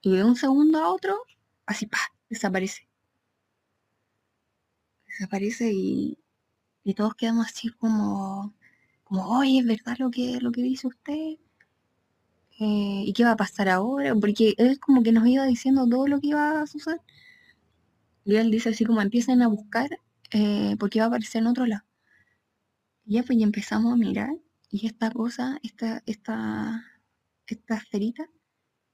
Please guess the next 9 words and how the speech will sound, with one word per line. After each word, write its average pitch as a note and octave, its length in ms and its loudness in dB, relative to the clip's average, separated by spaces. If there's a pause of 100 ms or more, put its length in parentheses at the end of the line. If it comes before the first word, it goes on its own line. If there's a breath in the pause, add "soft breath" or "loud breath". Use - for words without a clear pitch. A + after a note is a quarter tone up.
(220)
eh, G3 800 -6 (840)
apareció, G#3+ 680 -6
pero G#3 160 -2
apareció A3 460 -6
por A#3 140 -6
atrás, - 420 -12 (1400)
por G3+ 120 -4
los G3 200 -4
patios. G#3+ 340 -4